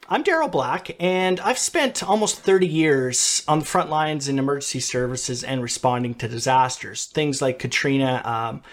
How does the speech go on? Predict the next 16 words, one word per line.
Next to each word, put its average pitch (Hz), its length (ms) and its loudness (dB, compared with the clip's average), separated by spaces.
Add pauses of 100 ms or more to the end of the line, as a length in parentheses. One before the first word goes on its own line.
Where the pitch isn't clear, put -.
(320)
Canada's 139 580 -2
two - 160 -6
largest 135 600 -2
disasters, 127 880 -2
uh, 131 180 -6
north 135 400 -4
of 123 80 -2
the 131 100 0
border 131 440 2
here, 135 560 2 (260)
hundreds 180 420 0
of 147 120 -12
search - 280 -6
and 131 80 -4
rescue 135 360 -4
missions. 110 560 -8